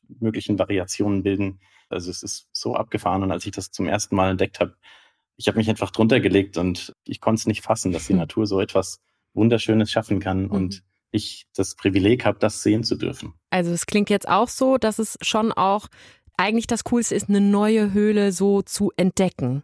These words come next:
Speaker 1: Oh, es ist sehr unterschiedlich.
Speaker 2: Mhm.
Speaker 1: Ich glaub, da gibt es, äh, verschiedene Aspekte, was an einer Höhle interessant sein kann. Ich bin mit elf Jahren zum ersten Mal über eine Kinderfreizeit in eine Höhle gekommen und fand es damals einfach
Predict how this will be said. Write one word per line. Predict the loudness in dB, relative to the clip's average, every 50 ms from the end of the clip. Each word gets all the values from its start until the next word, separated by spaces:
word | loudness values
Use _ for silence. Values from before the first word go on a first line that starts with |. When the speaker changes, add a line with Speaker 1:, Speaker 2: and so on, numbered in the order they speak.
| _ _ -12
Speaker 1:
Oh, | -6 -6 -4 -2
es | -2 -2
ist | -2 -2 0
sehr | 0 2
unterschiedlich. | 2 2 0 -2 -4 -8 -12 -12 -16 -16 -16 -20 _ _ 2
Speaker 2:
Mhm. | 2 4
Speaker 1:
Ich | 6 6
glaub, | 4 4 4
da | 2 0
gibt | 2 2 0
es, | 0 -2 -2 -4 0
äh, | 0 2 4 4 2 2
verschiedene | 2 2 0 2 2 2 4 4 4 2 0
Aspekte, | -2 -4 -2 0 -2 -2 -2 -4 -4 -4 -4 -4 -8 -12 _ -4
was | -4 -4 -4 -4 -6
an | -4 -4
einer | -2 -2 -4 -4 -2
Höhle | -2 0 0 0
interessant | -4 -4 -8 -8 -6 -4 -2 -2 -2 -2
sein | -4 -6 -6
kann. | -6 -6 -6 -6 -6 -6 -8 -12 _ _ _ -10
Ich | -10 -10 -10 -6
bin | -4 0 0 0
mit | 0 0 0
elf | 0 0 0 0 -2
Jahren | -2 -2 -2 -2
zum | -2 -4 -4 -4 -4 -4
ersten | -4 -6 -6 -4 -2
Mal | 0 0 0 0
über | 0 0 0 0 0 0
eine | -2 -2 -2 -2
Kinderfreizeit | -2 -2 -2 -2 -2 -2 -2 -2 -2 0 0 -2 -2 -2 -4
in | -6 -6 -6 -4 -4
eine | -4 -4 -4 -2 -2
Höhle | -2 -2 -2 -4
gekommen | -6 -6 -2 0 0 0 0 -2 -4 _ _ _ _ _ _ _ _ _ _ _ _
und | -4 -2 -2 -2 -2 -4 -6 -8 -12 -10
fand | -2 -2 -2 0 -2
es | -2 0
damals | 0 0 2 0 -2 -2
einfach | -6 -2 -2 -2 -2 -4